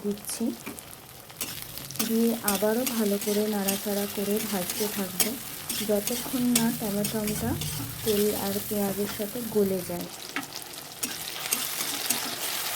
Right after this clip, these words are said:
ভালো করে নাড়াচাড়া করতে থাকবো যতক্ষণ না তেল কালারটা চেঞ্জ হয়ে তেলের, তেলটা ছাড়তে থাকে টমেটো আর পেঁয়াজ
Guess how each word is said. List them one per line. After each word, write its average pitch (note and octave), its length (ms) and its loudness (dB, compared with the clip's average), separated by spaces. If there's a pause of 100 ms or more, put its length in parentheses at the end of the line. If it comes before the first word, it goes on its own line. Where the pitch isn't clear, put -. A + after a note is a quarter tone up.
(360)
ভালো A3 200 8 (120)
করে B3 260 2
নাড়াচাড়া G#3 640 2
করতে G#3 300 2
থাকবো G3+ 460 0 (800)
যতক্ষণ A3+ 560 2
না A#3 220 2 (140)
তেল A3+ 300 6 (640)
কালারটা G#3 440 0
চেঞ্জ A3+ 440 4 (100)
হয়ে G#3 140 2 (100)
তেলের, G#3 300 2 (580)
তেলটা G#3+ 500 2 (680)
ছাড়তে G#3+ 440 2
থাকে G#3 320 0
টমেটো G#3 480 0
আর G3+ 80 0 (120)
পেঁয়াজ G3+ 280 -2